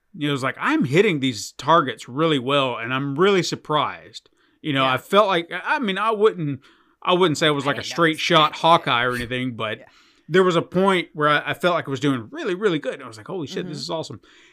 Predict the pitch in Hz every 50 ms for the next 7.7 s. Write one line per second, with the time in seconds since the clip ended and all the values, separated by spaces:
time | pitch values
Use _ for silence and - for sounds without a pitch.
0 | _ - - 143 135 147 143 143 143 156 147 151 151 147 143 139 165 175 202 226
1 | 208 190 156 - 156 143 139 135 156 156 147 - - 147 139 131 135 135 131 135
2 | 131 - 156 151 147 143 135 127 127 131 135 123 120 123 127 123 123 - 139 127
3 | 123 127 135 139 - - - 131 131 127 120 131 131 131 - - - 135 135 127
4 | 120 120 123 131 131 _ _ _ _ _ _ _ - - 151 151 147 151 147 135
5 | 135 - 156 151 143 139 143 151 135 139 123 120 117 120 - - 127 131 127 120
6 | 110 - - _ - - 156 156 127 127 131 - - 123 120 127 123 - - 127
7 | - 113 113 120 120 113 107 - - 123 113 120 -